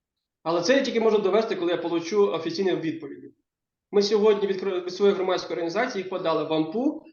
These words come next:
місцеву раду. Там, ми коли прийшли, вони зразу попросили почекати, дати їм не п'ять діб, а двадцять. Тому що це великий багаж інформації, вони бояться,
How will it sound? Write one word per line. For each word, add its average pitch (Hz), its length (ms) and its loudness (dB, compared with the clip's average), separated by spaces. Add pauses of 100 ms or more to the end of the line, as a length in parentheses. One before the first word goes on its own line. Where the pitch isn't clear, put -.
(100)
місцеву 180 460 0
раду. 151 280 -6 (1000)
Там, 202 500 4
ми 208 140 8
коли 208 180 2
прийшли, 202 340 4
вони 226 120 4
зразу 196 540 0
попросили 202 480 0
почекати, 208 760 0
дати 208 260 2
їм 196 160 6
не 202 80 6
п'ять 226 340 2
діб, 190 180 -6
а 185 80 -4
двадцять. 175 420 0 (340)
Тому 220 160 4
що 220 80 -2
це 233 180 6
великий 233 320 4
багаж 226 340 0
інформації, 220 580 -2
вони 214 140 -2
бояться, 233 460 -4